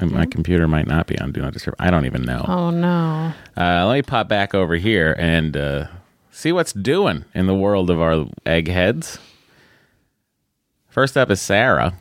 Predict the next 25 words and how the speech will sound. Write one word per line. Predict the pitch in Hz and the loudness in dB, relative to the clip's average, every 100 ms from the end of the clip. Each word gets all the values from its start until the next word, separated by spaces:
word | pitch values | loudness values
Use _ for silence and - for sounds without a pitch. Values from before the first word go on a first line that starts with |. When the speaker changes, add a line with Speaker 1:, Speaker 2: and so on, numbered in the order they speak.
| - | -16
Speaker 1:
I | |
feel | - - | -4 0
like | |
I | 107 | 0
haven't | 78 | 0
read | 78 69 | -2 0
an | 78 | 0
email | 76 55 | 0 -2
in | 50 | -4
weeks. | 60 69 - - _ _ 240 | -4 -4 -10 -20 _ _ -10
Speaker 2:
Yeah. | 190 180 175 175 - _ _ _ _ _ _ - | -4 -2 -2 -4 -10 _ _ _ _ _ _ -8
Speaker 1:
I | 78 | -6
also | 90 90 | -4 -2
should | 90 | -2
have | 82 | 0
gotten | 80 | 0
a | 78 | 0
drink | 78 71 | -4 -4
of | |
water | 67 73 73 | -6 -4 -6
while | 65 65 | -6 -8
we | - | -10
were | 65 | -8
doing | - 71 71 | -8 -8 -10
that. | 104 | -14